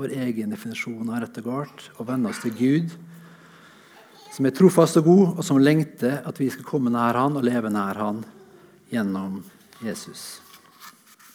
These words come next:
Så vårt kall, og det kallet som profetene kaller oss til, er å leve nær på Jesus. Det er til å bringe Guds rike nær gjennom å leve rett, vise trofast kjærlighet.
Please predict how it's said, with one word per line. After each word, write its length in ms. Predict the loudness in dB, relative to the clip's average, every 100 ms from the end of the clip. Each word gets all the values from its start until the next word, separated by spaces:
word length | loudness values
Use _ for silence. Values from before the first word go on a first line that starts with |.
| _ _ -20 -20 -20 -20 -20 -20 -20 -20 -20 -20 -20 -20 -20 -4
Så 120 | 2
vårt 160 | 4 10
kall, 240 | 10 8 4
og 20 | 0
det 120 | 2
kallet 280 | 6 6 6
som 120 | -2
profetene 400 | -2 0 2 0
kaller 240 | 2 2 2
oss 80 |
til, 220 | 2 2 2 -4 -10 -6
er 400 | 0 2 2 0 -6 -20 -20 -20 _ _ _ _ _ _ _ _ _ _
å 120 | 0 2
leve 200 | 4 2
nær 340 | 4 4 4 4
på 80 |
Jesus. 600 | 4 4 0 -8 -8 -14 -16 -20 _ _ -12
Det 160 | -8
er 80 | -6 -4
til 120 | -4
å 80 | 0
bringe 320 | 0 0 -2 -4
Guds 220 | -8 -4 -2
rike 320 | -2 -4 -4
nær 360 | -2 -2 -4 -6 -8 -8 -10 -10 -4
gjennom 400 | -2 -2 -4 -4
å 160 | -6
leve 320 | -4 -4 -4 -4
rett, 380 | -6 -8 -14 -14 -18 -20 -20 _ -20 _ _
vise 320 | 0 0 -2
trofast 400 | -6 -6 -6 -6
kjærlighet. 540 | -4 -2 -4 -8 -16